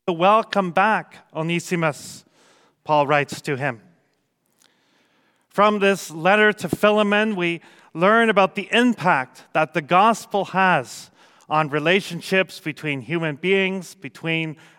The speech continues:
brothers and sisters in the Lord. Being in Christ changes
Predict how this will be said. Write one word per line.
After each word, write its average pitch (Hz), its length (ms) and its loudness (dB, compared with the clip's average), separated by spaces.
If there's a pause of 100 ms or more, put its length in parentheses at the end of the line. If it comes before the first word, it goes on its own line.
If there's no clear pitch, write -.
brothers 170 400 2
and 127 100 -10
sisters 165 640 -4
in 151 180 -10
the 135 60 -10
Lord. 165 380 -2 (1000)
Being 233 320 4
in 208 220 0
Christ 220 720 0
changes 214 680 0